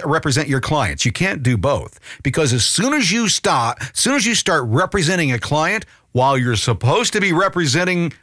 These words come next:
the, your constituents, guess who becomes more important? Try to go and get a meeting with your senator or your congressman, either in D C or back at their local headquarters.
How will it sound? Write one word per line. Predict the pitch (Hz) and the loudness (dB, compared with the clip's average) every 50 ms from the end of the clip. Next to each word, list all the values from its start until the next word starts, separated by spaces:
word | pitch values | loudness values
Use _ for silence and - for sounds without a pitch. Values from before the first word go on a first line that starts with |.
| - _ _ | -20 _ _
the, | - 127 135 - | -2 0 0 0
your | 131 131 | 0 0
constituents, | 131 - 123 104 - 165 185 - 240 262 311 330 - - - - _ _ _ _ _ _ _ - | 0 0 0 0 0 0 0 2 2 0 0 0 0 -2 -6 -6 _ _ _ _ _ _ _ -4
guess | 135 143 - - | -2 0 0 0
who | 180 | -2
becomes | 170 - 170 151 120 | -2 -2 0 0 2
more | 120 123 120 | 2 2 2
important? | 117 95 - 117 117 110 - - 65 - - - _ _ _ _ _ _ _ _ _ _ _ _ _ _ _ _ _ _ _ _ _ _ _ _ _ _ _ - | 0 -2 -2 -4 -6 -6 -6 -10 -16 -20 -20 -20 _ _ _ _ _ _ _ _ _ _ _ _ _ _ _ _ _ _ _ _ _ _ _ _ _ _ _ -4
Try | - 269 320 339 320 | -2 0 2 2 2
to | 262 | 2
go | 196 226 220 190 | 2 2 2 2
and | 160 143 113 | 2 2 2
get | 170 160 143 | 2 2 2
a | 127 | 2
meeting | 117 117 123 123 120 107 95 95 | 2 2 2 2 2 2 0 0
with | 92 90 85 | 0 0 2
your | 113 110 | 2 2
senator | 101 - 110 104 98 90 92 | 2 2 0 0 0 0 -2
or | 90 | -4
your | 87 90 90 87 | -4 -4 -6 -4
congressman, | - - 90 82 82 69 69 - - - - - _ _ _ - - - _ | -2 -2 -2 -2 -4 -6 -10 -12 -12 -12 -16 -20 _ _ _ -20 -20 -8 _
either | 156 185 180 160 | -2 0 2 2
in | 143 127 | 2 2
D | 123 196 208 170 | 0 0 0 0
C | - - 214 214 220 208 - - - - - - | 0 0 0 0 -2 -4 -6 -12 -18 -14 -4 0
or | 147 139 | 0 2
back | 113 156 160 160 - 151 | 2 2 0 0 0 -2
at | 135 - | -2 0
their | 139 131 123 123 | 0 2 2 2
local | 123 135 147 - 131 117 | 2 0 0 0 0 2
headquarters. | 101 98 92 87 - 104 85 - 67 - - | 2 2 0 0 -4 -4 -4 -4 -4 -6 -6